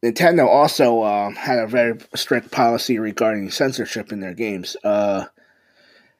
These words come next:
since Nintendo was primarily marketed towards children at the time, uh,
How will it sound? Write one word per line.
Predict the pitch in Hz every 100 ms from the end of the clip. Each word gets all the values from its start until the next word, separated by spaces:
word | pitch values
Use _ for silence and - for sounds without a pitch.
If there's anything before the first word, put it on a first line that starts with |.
| -
since | - 123 -
Nintendo | 120 113 147 139 127
was | 113
primarily | - - 117 117 127 127 117
marketed | 120 123 127 -
towards | 104 95
children | - 196 151 110
at | 98 95
the | 87
time, | - 90 92 -
uh, | 95 95 95